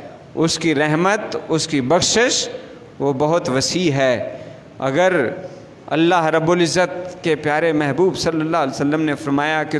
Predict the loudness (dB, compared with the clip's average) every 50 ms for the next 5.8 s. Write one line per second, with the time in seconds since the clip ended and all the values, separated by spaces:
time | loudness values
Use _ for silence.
0 | -2 0 0 2 2 2 0 -2 -4 -8 -14 -14 -16 -18 -20 -20 -20 -20 -20 -20
1 | -20 -20 -16 -10 -6 -4 -2 0 2 2 2 2 2 2 2 2 2 0 0 0
2 | 0 0 -2 -2 -2 2 2 4 4 4 2 0 0 0 2 2 4 4 4 4
3 | 4 2 4 2 2 2 2 2 2 4 2 2 0 0 0 0 2 4 4 4
4 | 4 4 4 2 2 2 2 4 4 4 4 2 2 2 4 4 6 6 6 6
5 | 4 2 0 2 4 4 4 4 4 4 4 6 6 6 6